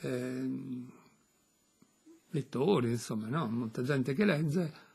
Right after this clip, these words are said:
e ascoltateli anche da questo punto di vista, insomma, no? Da, da come riescono a gestire le frasi, insomma. E poi le pause, insomma, no?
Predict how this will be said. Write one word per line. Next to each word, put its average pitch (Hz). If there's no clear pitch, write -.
e 170
ascoltateli 165
anche 165
da 135
questo 135
punto 143
di 123
vista, 107
insomma, 117
no? 143
Da, 123
da 156
come 202
riescono 147
a 131
gestire 170
le 131
frasi, 110
insomma. 110
E -
poi 170
le 113
pause, 117
insomma, 117
no? 151